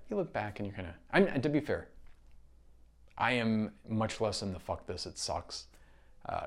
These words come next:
camp than a lot of people, although it is getting to me a little bit. It's kinda grindy. Uh, there are certain things, yeah, there are just certain things, like, I don't know. It's, it's more just tired and tedious than anything. But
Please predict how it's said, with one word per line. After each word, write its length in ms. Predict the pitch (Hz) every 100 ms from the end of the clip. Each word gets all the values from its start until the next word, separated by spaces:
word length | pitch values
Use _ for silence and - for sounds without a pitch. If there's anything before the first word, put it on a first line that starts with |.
| -
camp 420 | - 87 87 - - -
than 140 | 101 82
a 60 |
lot 160 | 82 82
of 60 | -
people, 380 | 101 98 98 -
although 280 | 95 90 -
it 100 | 113
is 260 | 127 117 - - - - - - - - - -
getting 320 | 95 92 101
to 100 | 101
me 140 | 120 117
a 60 |
little 160 | 120 123
bit. 140 | 127
It's 120 | 110
kinda 220 | - 101 90
grindy. 680 | - - 104 95 104 107 101 - - -
Uh, 240 | 90 92 92
there 160 | 101 101
are 60 |
certain 280 | 104 160 127
things, 500 | 120 113 104 101 101 - - - - - -
yeah, 160 | 277
there 120 | 240
are 40 | 247
just 180 | 240 -
certain 260 | 226 160
things, 320 | 139 123 113
like, 180 | - 107 - - - - - - - - -
I 60 |
don't 100 | 139
know. 140 | 80 - - - - - - - -
It's, 200 | 123 -
it's 180 | 151 147
more 200 | 226 190
just 240 | 110 - - - - -
tired 480 | - 85 85 85 85 - -
and 100 | -
tedious 560 | 82 92 87 87 - - -
than 140 | 95
anything. 380 | 95 98 107 104 - - - - - - - - -
But 260 | - - -